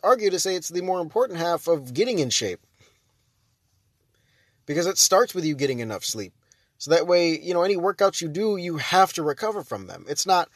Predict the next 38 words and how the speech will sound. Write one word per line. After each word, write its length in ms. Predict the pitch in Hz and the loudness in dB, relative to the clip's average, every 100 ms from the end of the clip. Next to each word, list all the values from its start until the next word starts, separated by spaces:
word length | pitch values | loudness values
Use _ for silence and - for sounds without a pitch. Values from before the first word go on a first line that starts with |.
| - _ | -20 _
"While 400 | 123 123 143 165 | -14 -4 2 4
you're 160 | 175 160 | 4 2
working 360 | 160 170 156 | 2 2 2
out, 180 | 165 156 | 4 4
I'm 320 | 135 143 104 | 4 0 -4
really 280 | 107 160 151 | -4 0 0
getting 360 | 120 156 165 143 | 0 2 2 2
strong." 500 | - 170 185 175 165 | 2 4 4 4 2
No, 160 | 202 | 0
you're 160 | 151 151 | 2 0
working 400 | 135 196 185 170 | 0 -2 0 0
out 220 | 190 180 - | 2 2 0
and 240 | 143 139 | -4 -2
getting 440 | 147 156 127 107 | 0 0 -2 -6
weak 320 | 107 233 156 - | -4 -4 -4 -6
'cause 200 | 131 113 | -4 -2
you're 80 | 120 | -6
tearing 480 | - 175 170 127 110 | -2 0 0 -2 0
down 380 | 139 156 160 | 4 4 4
your 140 | 127 110 | 0 -4
muscle 340 | 101 95 98 | -6 -6 -8
fibers. 600 | 90 87 85 - 57 - - _ _ _ _ _ | -8 -8 -8 -12 -18 -20 -20 _ _ _ _ _
They 120 | 123 | 0
build 240 | 139 175 156 | 6 6 8
back 240 | 156 139 | 6 6
up 160 | 214 202 | 4 4
when 300 | 113 135 151 | -2 -6 -4
you're 280 | 143 139 127 | -2 -2 0
sleeping 840 | - - 208 247 147 123 117 143 - _ _ _ | -2 0 2 2 -2 -4 -6 -12 -18 _ _ _
and, 520 | 147 156 156 151 143 147 | -2 0 0 -2 -4 -4
you 80 | |
know, 140 | 143 127 | -2 -2
throughout 300 | 143 139 123 | 2 2 2
the 60 | |
day 340 | 113 120 117 113 | -2 -2 -2 -2
as 380 | 101 107 107 98 | -2 0 -2 -6
recovery, 840 | 104 - 107 101 104 101 95 - | -6 -2 -2 -2 -4 -6 -10 -10
um, 640 | 90 87 78 60 60 - | -8 -6 -8 -10 -16 -20